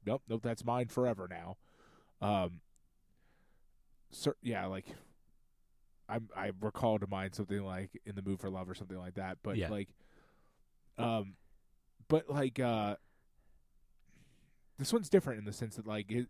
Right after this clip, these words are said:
Speaker 1: it, it fits fully within a realm of me being able to comprehend the movie as a whole, which I didn't have with Rublev. Again, that may just been experience,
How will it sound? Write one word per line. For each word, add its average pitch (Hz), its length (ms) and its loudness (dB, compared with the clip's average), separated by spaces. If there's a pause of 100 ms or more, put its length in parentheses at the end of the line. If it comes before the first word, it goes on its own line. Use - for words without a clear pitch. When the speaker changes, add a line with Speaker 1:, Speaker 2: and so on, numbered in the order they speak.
(100)
Speaker 1:
it, 131 200 -4
it 135 180 2
fits - 480 6
fully 170 380 12
within 127 320 6
a 107 100 2
realm 113 400 4
of 98 160 0
me 113 180 -2
being 110 240 0
able 101 200 0
to 92 80 -4
comprehend 98 600 -4
the 90 60 -4
movie 98 340 2
as 95 160 -8
a 87 100 -8
whole, 104 380 4 (800)
which - 160 0
I 110 60 2
didn't 98 260 -4
have 92 540 -4 (680)
with - 140 -4
Rublev. 98 420 2
Again, 110 380 0 (420)
that 107 160 -2
may 107 80 0
just 98 220 -6
been 95 260 -2 (200)
experience, - 720 -6